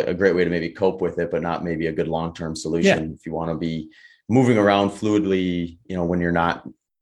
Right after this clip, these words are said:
Speaker 1: competing or just
Speaker 2: Yeah.
Speaker 1: in general.
Speaker 2: And I think there's something to be said here too, which is that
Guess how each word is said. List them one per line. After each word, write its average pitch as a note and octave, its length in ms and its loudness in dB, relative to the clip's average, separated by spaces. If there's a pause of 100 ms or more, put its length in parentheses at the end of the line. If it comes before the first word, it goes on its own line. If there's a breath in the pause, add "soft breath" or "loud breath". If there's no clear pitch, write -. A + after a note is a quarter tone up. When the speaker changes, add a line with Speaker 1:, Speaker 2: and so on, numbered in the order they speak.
(120)
Speaker 1:
competing F2 480 -4
or D#2+ 680 -2
just D#3 220 2
Speaker 2:
Yeah. F#2 60 0
Speaker 1:
in F#2 60 -2
general. D#2+ 440 -4 (260 loud breath)
Speaker 2:
And D#3 120 6
I E3+ 60 8
think A3+ 200 2
there's A#3+ 140 4
something F3+ 260 4
to C#3+ 40 4
be C3 100 6
said C3 200 2
here A#2+ 140 2
too, A#2+ 260 0
which A2+ 200 -2
is G2+ 140 -2
that F#2+ 240 0